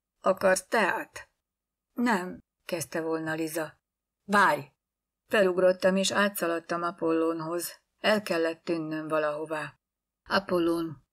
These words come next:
súgtam lázasan hadarva, és elébe dobtam a hét rubelt, amelyet még mindig a markomban szorongattam. „Itt a béred, látod? Odaadom, de most rajtad a sor, ments meg!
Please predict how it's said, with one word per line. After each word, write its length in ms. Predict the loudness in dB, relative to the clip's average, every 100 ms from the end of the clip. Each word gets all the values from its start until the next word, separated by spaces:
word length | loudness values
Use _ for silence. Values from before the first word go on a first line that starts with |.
| _ _
súgtam 500 | -4 -2 0 -2 -2
lázasan 540 | -2 -2 -2 -4 -6 -6
hadarva, 520 | -4 -2 -2 -2 -2
és 220 | -2 -4
elébe 440 | -2 -2 -2 -2
dobtam 440 | -2 -4 -6 -6 -4
a 60 |
hét 360 | -6 -4 -6 -4
rubelt, 460 | -4 -2 -4 -4 -4
amelyet 420 | -6 -6 -8 -6
még 220 | -6 -4
mindig 320 | -2 -2 -4
a 80 | -4
markomban 680 | -4 -4 -6 -8 -8 -8 -6
szorongattam. 920 | -6 -6 -4 -4 -4 -6 -6 -6 -6 -12 _ _ _ _
„Itt 260 | -4 -2 0
a 80 | 2
béred, 400 | 2 2 -2 -2
látod? 480 | -2 2 2 2 -2 -18 _ _ _ _ _
Odaadom, 640 | 2 4 4 2 0 -2
de 120 | 2 2
most 240 | 2 2
rajtad 420 | 2 4 2 0
a 80 | -2
sor, 380 | -2 2 2 0 _ _
ments 340 | 2 2 2
meg! 260 | 0 -4